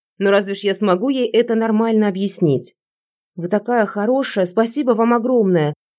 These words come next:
На самом деле ничего катастрофического. Поругалась с парнем по дороге домой с работы».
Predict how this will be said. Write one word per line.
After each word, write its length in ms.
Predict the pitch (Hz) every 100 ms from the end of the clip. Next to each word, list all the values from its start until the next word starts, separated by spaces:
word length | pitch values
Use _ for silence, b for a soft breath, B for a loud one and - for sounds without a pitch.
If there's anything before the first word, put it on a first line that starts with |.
| _ -
На 100 | 214
самом 320 | 262 294 294
деле 240 | 277 302
ничего 380 | 269 240 262 277
катастрофического. 1120 | 226 247 247 262 254 220 185 175 - 147 139 - _ _ _
Поругалась 580 | 254 294 269 302 254 -
с 40 |
парнем 400 | - 294 254 226
по 80 | 226
дороге 320 | 220 254 220
домой 280 | 196 226 233
с 100 | 226
работы». 600 | 220 180 165 160 139